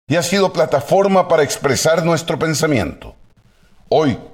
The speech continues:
los ciudadanos debemos de reafirmar nuestro compromiso con una radio valiente, libre y participativa. Es un momento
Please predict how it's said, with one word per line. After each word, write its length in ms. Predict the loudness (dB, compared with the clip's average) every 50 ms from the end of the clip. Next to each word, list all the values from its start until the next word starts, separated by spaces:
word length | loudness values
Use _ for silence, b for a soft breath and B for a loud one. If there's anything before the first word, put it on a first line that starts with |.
| b b b b b b
los 180 | -4 -4 -4
ciudadanos 640 | -2 0 2 4 4 4 4 4 2 2 0 0 0
debemos 340 | 0 2 2 2 0 0 0
de 120 | 0 0
reafirmar 640 | 2 2 0 0 0 -2 -2 0 2 2 2 2
nuestro 400 | 2 0 -2 -2 -4 -2 -2 -2
compromiso 840 | 0 2 2 0 0 0 0 0 2 2 2 0 0 0 0 0 0 -2 _ -4
con 160 | -4 -2 0 0
una 180 | 2 2 2
radio 400 | 2 4 2 2 2 2 2 2
valiente, 680 | 2 2 2 2 0 0 0 -2 -4 -6 -8 -12 -12 -14 b b b b b b
libre 520 | 0 0 2 2 2 2 2 2 2 0
y 80 | -2 0
participativa. 1000 | 0 0 0 0 0 -2 -4 -2 -2 0 0 0 0 0 -2 -2 -2 -4 -8 -12 -16 -20 _ _ _ _ _ _ _
Es 200 | -8 -6 -4 0
un 120 | 0 2 2
momento 720 | 2 2 2 2 0 0 0 0 0 0 -2 -6 -18